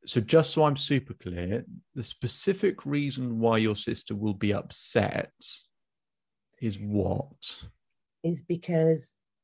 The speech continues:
Speaker 2: refuses to speak to her. So my sister's very upset. And I'm quite concerned about what's gonna happen on this show, 'cause I've kind of seen some of these reality
Speaker 1: Yeah.
Speaker 2: T V things and
Speaker 1: Yeah.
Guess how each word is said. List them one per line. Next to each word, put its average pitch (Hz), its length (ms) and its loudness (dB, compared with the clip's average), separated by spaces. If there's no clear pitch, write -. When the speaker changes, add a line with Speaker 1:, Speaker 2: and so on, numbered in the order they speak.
Speaker 2:
refuses 139 500 -2
to 139 100 -12
speak 113 300 -4
to 131 100 -4
her. 110 180 0
So 117 260 0
my 123 120 -2
sister's 123 580 -4
very 113 360 2
upset. - 500 -4
And 156 140 0
I'm 147 160 0
quite 139 300 0
concerned 139 440 -2
about 131 280 -2
what's - 260 -4
gonna 123 300 -2
happen 123 500 -10
on 113 140 -8
this 113 120 -10
show, 117 360 -2
'cause - 180 -12
I've 107 140 -10
kind 123 220 -10
of 120 100 -8
seen 120 340 -6
some 120 180 -12
of 110 140 -10
these 117 300 -4
reality 107 640 -4
Speaker 1:
Yeah. 101 300 6
Speaker 2:
T 117 60 -2
V 110 100 -6
things 113 400 -6
and 104 160 -6
Speaker 1:
Yeah. 98 240 0